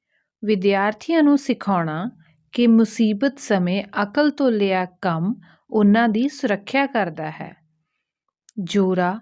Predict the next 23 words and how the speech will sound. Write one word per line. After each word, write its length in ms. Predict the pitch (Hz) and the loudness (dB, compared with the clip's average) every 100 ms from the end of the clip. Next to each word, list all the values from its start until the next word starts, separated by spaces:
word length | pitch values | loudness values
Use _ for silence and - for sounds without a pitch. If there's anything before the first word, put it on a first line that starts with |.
| _ - | _ -6
ਇੱਕ 240 | 240 - | -4 2
ਨਿੱਕਾ 500 | 269 254 247 - 320 | 6 6 4 2 0
ਜਿਹਾ 340 | 269 214 214 247 | 2 -2 -2 -4
ਸ਼ੇਰ 420 | - 226 214 208 | -4 0 2 2
ਦਾ 160 | 220 | -2
ਬੱਚਾ 420 | 196 175 165 170 156 165 | -2 -4 -6 -8 -8 -10
ਹੈ। 180 | 147 - _ _ _ _ _ | -14 -18 _ _ _ _ _
ਇੱਕ 320 | 220 208 - | -4 -2 -2
ਦਿਨ 420 | 196 180 175 220 277 | 0 2 2 0 -2
ਉਹ 400 | 240 214 302 - | -2 0 0 -2
ਖੇਡ 360 | - 214 240 233 | -4 0 2 0
ਰਿਹਾ 300 | 214 180 165 | -4 -2 -6
ਸੀ। 300 | - 160 143 _ _ _ _ _ | -6 -12 -12 _ _ _ _ _
ਖੇਡਦੇ-ਖੇਡਦੇ 1120 | - 175 160 165 190 190 190 170 165 175 214 - _ - | -6 -4 -2 0 -2 0 -2 -2 0 0 0 -4 _ -2
ਉਸਨੂੰ 380 | 269 - 330 339 | -2 2 0 2
ਪਿਆਸ 400 | 320 277 254 - | 2 2 0 0
ਲੱਗੀ। 420 | 190 156 147 160 _ _ _ _ | -2 -2 -8 -14 _ _ _ _
ਉਹ 380 | - 175 190 196 185 | -4 -2 -2 -2 -2
ਪਾਣੀ 360 | 165 180 247 | 0 4 4
ਦੀ 200 | 247 214 | 4 2
ਭਾਲ 460 | 202 220 180 156 151 | 0 -2 -2 -2 -6
ਵਿੱਚ 420 | 151 185 226 - | -6 -4 -4 -10
ਇੱਧਰ-ਉੱਧਰ 840 | - 214 190 226 220 175 165 226 | -6 -4 0 0 2 0 -2 -6